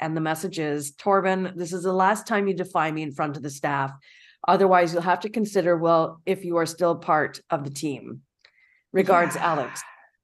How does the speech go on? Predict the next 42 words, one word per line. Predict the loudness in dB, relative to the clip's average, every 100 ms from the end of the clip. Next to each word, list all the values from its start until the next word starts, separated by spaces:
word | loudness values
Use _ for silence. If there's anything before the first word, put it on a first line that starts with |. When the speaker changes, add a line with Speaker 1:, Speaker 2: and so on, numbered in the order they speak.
| _ _ _ _
Speaker 1:
So | 2 6 8 6
the | 2
scene | 2 2 2
changes | 0 -2 0 0 -2
to, | -2 0
this | 0
is | -2
the | 0
last | 0 -2 -8
couple | -8 -8
of |
scenes | -4 -4 0
now, | -2
the | -2
scene | -2 -2 0
changes | 2 2 0 -2
to |
Katrine. | -8 -8 -2 0
It's | 0 -2
nighttime. | -4 -4 -4 -4 -4
She | -4
calls | -6 -2 -2 -2
Casper. | -4 -4 -2 -4
She | -2 0
leaves | 0 0
a | -2
message | -2 -2 -4 -6
to | -8
say | -6 -6
she's | -6 -12 -4
sorry | 0 2 0 -2
and | -4 -8
that | -8
Casper | -4 -6 -4 -10
should | -10 -8
pick | -10 -10
Gustav | -8 -4 -4 -4
up | -10
from | -10
the | -10
daycare | -8 -10 -8 -12
tomorrow. | -10 -8 -2 2 2 2